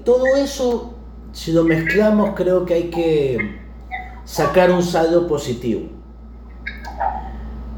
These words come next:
Pero, y esto lo vamos a comentar después en,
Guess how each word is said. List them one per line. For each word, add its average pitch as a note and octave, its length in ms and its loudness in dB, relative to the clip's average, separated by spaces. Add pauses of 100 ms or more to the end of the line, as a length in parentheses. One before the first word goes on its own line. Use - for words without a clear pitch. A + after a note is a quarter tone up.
Pero, F3 400 8 (200)
y A#2+ 80 -4
esto B2 500 -2 (340)
lo A#2 120 -6
vamos C3 300 2
a C3+ 40 2
comentar A#2+ 640 4
después A#2 600 0
en, G2+ 420 -4